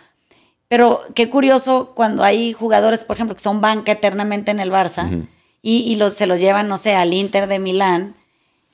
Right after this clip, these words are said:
Speaker 1: y, y el güey sigue traumatizado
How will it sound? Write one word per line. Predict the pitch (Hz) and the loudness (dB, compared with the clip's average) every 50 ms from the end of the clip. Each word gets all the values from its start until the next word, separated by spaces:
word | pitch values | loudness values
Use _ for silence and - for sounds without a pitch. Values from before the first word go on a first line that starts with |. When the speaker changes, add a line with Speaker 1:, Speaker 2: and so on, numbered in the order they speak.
| _ _ | _ _
Speaker 1:
y, | - 220 226 233 - | -2 0 0 0 0
y | - 240 233 | 0 2 2
el | 233 220 208 | 2 4 4
güey | 220 240 254 285 | 4 4 4 2
sigue | 254 - - 277 285 277 294 320 320 | 0 0 2 4 4 6 6 4 2
traumatizado | 320 302 269 247 233 233 226 220 220 - 202 185 - 247 240 233 220 202 202 226 277 - | 4 2 2 4 4 2 2 0 0 -2 -4 0 2 4 6 6 6 4 2 -2 -4 -8